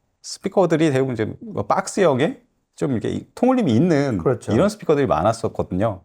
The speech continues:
Speaker 1: 그래서 그 당시에 카르마 저도 이제 처음에 듣고 아, 익스퀴짓 시리즈 들어보고 아, 앞으로는 하이엔드 스피커는 이런 방향으로 가겠구나.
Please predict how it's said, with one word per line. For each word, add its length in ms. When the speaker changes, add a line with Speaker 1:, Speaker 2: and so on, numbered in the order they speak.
Speaker 1:
그래서 580
그 100
당시에 320
카르마 720
저도 260
이제 160
처음에 340
듣고 540
아, 200
익스퀴짓 360
시리즈 520
들어보고 480
아, 440
앞으로는 1300
하이엔드 320
스피커는 640
이런 340
방향으로 480
가겠구나. 680